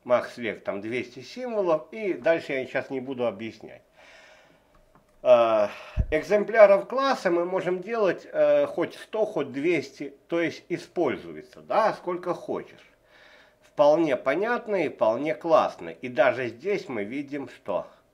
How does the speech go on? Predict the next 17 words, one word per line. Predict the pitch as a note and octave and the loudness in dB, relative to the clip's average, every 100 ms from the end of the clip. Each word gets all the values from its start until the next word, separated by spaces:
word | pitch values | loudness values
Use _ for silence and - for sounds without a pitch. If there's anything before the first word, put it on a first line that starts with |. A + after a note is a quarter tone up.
| - | -4
атрибуты, | A#2+ - D#3 G3+ F2 E2+ - - - | -4 -4 -8 -10 -12 -16 -18 -20 -8
да, | C3+ G3+ G3 _ | -6 -6 -8 _
уже | F#2+ G2 D#2 - _ - - _ - | -12 -8 -8 -8 _ -20 -20 _ -2
в | |
данном | A2+ A2+ G2+ | 0 0 -4
случае | F#2+ A2 G#2 - F2+ | -10 -12 -14 -12 -14
chart | E2+ - E2 - | -10 -8 -8 -8
field | F#3 A3+ A3+ _ _ | -10 -10 -12 _ _
класс | D3 C#3 B2 - _ _ _ _ _ _ _ _ _ _ _ _ _ _ | -2 0 0 -6 _ _ _ _ _ _ _ _ _ _ _ _ _ _
пишется | A#2+ A2 - E3+ | -14 -14 -16 -10
как | C#3 - | -10 -8
атрибут. | D#3+ G3+ G3 C#3+ B2 - _ _ _ _ _ _ _ _ _ | -10 -12 -8 -8 -8 -10 _ _ _ _ _ _ _ _ _
Ведь | A#2+ - | -10 -8
мы | C#3+ | -8
с | C3+ | -6
вами | D#3 E3 F3 | -2 -2 -2
вывели, | F3+ F2+ D2+ - | -4 -4 -10 -18